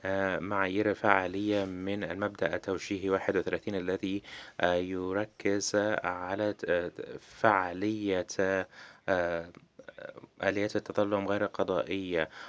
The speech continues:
ولذا أعتقد أن الدول هي التي ستقرر ما إذا كانت تريد أن تحيد عن هذه المعايير التي، آه، تشمل مثلًا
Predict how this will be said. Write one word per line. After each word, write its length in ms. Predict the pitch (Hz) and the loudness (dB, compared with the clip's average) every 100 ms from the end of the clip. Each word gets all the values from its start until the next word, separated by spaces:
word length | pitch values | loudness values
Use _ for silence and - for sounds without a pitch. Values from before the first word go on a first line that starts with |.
| - | -4
ولذا 680 | - 95 92 90 107 98 80 | 2 4 4 4 2 2 2
أعتقد 600 | 87 - 107 - 92 90 90 90 - | 0 0 -2 0 -2 0 2 2 0
أن 220 | 98 98 | -4 -2
الدول 1300 | 92 - 90 95 95 - _ 104 117 117 104 104 101 | -4 -2 -4 -4 -14 -20 _ 2 4 8 6 6 2
هي 880 | 101 98 87 95 85 95 107 104 92 | 0 2 2 0 0 2 4 4 2
التي 440 | 98 98 - 98 | 0 -2 -4 -4
ستقرر 580 | - - 92 104 101 98 | -4 -2 2 4 4 2
ما 100 | 101 | 0
إذا 220 | 85 98 | 2 2
كانت 460 | - 110 104 98 - | 2 2 2 0 0
تريد 300 | 101 107 - | 0 0 -2
أن 120 | - | -4
تحيد 340 | 90 - 104 | -4 -2 -2
عن 120 | 85 87 | -2 -2
هذه 360 | 98 98 90 | -4 -4 -4
المعايير 680 | 92 104 90 90 90 104 117 - - - - - | -4 -2 -2 -2 0 0 -2 -6 -16 -16 -4 0
التي، 720 | 107 135 135 107 110 113 - 95 | 2 2 0 0 0 0 -2 -2
آه، 480 | 92 90 90 92 - | -2 -2 -2 -2 0
تشمل 760 | 107 - - 95 92 95 95 87 | 0 2 -4 -2 -2 -2 -4 -4
مثلًا 680 | 92 - 92 92 92 95 | -8 -4 0 0 0 -4